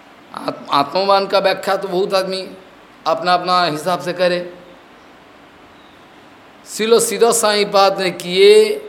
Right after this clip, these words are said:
जिनका मन भगवान का चरण में है, माने आर बाहरी चिंतन नहीं है। विश्वनाथ चक्रवर्ती पाद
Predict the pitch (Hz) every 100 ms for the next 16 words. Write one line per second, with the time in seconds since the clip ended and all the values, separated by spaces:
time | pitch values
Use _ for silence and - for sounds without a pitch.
0 | - - - - - 113 120 175 180 -
1 | 196 208 196 160 156 175 214 247 - -
2 | - - - - - - - - - -
3 | - - 139 131 147 165 175 180 165 190
4 | 220 247 - - - - - - - -
5 | - - - 143 143 156 190 127 92 -
6 | - - - - - - - - - -
7 | - - - - - - 131 156 180 156
8 | 185 226 175 156 147 170 240 262 262 165
9 | 156 196 202 170 160 131 104 - - -
10 | - - - - - - - - 127 147
11 | - 240 247 240 226 - 208 208 196 -
12 | 180 190 190 175 -